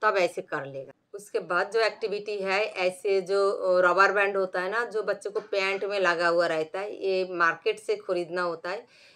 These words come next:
जिसके पास रबर मिलता है। तो ऐसे बैंड खरीद के थ्री फिंगर से, दोनों हाथ के थ्री फिंगर से ऐसे खींचना, पास पास पकड़ के ऐसे खींचना है, क्योंकि इसमें उतना ज़्यादा, ए, ग्रॉस मोटर के लिए नहीं है, ये फाइन मोटर के लिए है,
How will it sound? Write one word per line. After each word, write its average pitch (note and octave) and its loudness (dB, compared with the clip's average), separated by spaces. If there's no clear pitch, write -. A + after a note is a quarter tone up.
जिसके F3 -6
पास F3+ -2
रबर E3 0
मिलता E3 -4
है। F#3 -4
तो G3+ -8
ऐसे F3 -4
बैंड E3+ -4
खरीद F#3 -2
के A#3 -2
थ्री A#3 -10
फिंगर E3+ -6
से, G3 -10
दोनों F#3 -6
हाथ E3+ -8
के - -16
थ्री F3 -8
फिंगर F3 -12
से C#4 -8
ऐसे F3+ -6
खींचना, E3+ -10
पास A3+ 0
पास G#3+ -4
पकड़ F#3 -4
के G3 -6
ऐसे D#3+ -6
खींचना - -14
है, D3+ -20
क्योंकि A3 -6
इसमें A#3 -4
उतना G#3+ -2
ज़्यादा, F#3+ 4
ए, F#3+ 2
ग्रॉस G#3 6
मोटर G#3+ 0
के F#3 -2
लिए E3+ 0
नहीं F3 -2
है, A#3+ 0
ये A#3 4
फाइन G3+ 4
मोटर F3+ -2
के D#3 -8
लिए D3 -6
है, G3+ -8